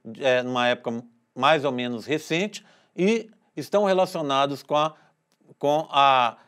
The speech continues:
disseminação de métodos de inseminação in vitro. Bem, eu gostaria de aproveitar, então, para falar sobre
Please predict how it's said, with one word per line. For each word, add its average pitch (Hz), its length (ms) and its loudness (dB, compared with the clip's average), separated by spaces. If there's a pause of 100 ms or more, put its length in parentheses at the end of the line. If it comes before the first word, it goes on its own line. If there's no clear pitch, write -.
(100)
disseminação 156 880 -2
de 151 100 -4
métodos 135 540 -2
de 131 240 -4 (180)
inseminação 143 880 -6 (640)
in 139 200 -4
vitro. 117 440 -4 (320)
Bem, 127 340 0 (680)
eu 180 160 2
gostaria 185 640 4
de 143 180 0
aproveitar, 156 1080 0
então, 151 460 -2
para 156 160 -2
falar 127 360 2
sobre 123 500 -2